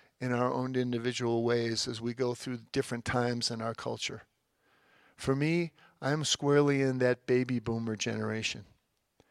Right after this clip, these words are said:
And we were pushing against the culture that came in front of us, what seemed like the rigidity of that culture, and of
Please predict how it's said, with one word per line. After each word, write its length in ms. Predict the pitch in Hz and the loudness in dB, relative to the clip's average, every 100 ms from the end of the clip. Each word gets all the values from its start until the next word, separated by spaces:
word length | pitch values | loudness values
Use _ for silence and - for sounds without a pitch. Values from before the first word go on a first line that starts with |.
| _ _ - _ | _ _ -20 _
And 100 | 131 | 2
we 120 | 139 165 | 6 8
were 160 | 165 | 6
pushing 420 | - 180 - 165 | 4 0 0 -2
against 580 | 147 139 143 143 - - - - - - _ _ _ _ _ _ _ _ _ | 0 4 4 4 0 -2 -14 -20 -20 -20 _ _ _ _ _ _ _ _ _
the 100 | - | -6
culture 420 | - 156 147 - 147 | 4 6 6 6 2
that 120 | 143 | 2
came 260 | 151 151 143 | 2 2 2
in 80 | |
front 260 | 135 139 147 | 2 2 2
of 120 | 117 | -2
us, 420 | 113 - - - - _ _ _ - | -6 -6 -6 -8 -14 _ _ _ -4
what 100 | 135 | 2
seemed 260 | - 151 | 2 4
like 200 | 143 143 | 4 4
the 100 | - | 4
rigidity 720 | 127 127 - 135 131 131 123 117 | 2 0 2 0 0 -2 2 2
of 120 | 117 | 2
that 280 | 117 123 - | 0 -4 -2
culture, 480 | 131 123 - - - _ _ _ _ _ - _ _ - - _ - | 0 0 -2 -6 -10 _ _ _ _ _ -20 _ _ -20 -20 _ -4
and 480 | 135 127 127 123 117 - - _ - | 0 2 2 -2 -10 -20 -20 _ -2
of 240 | 131 120 | -2 -2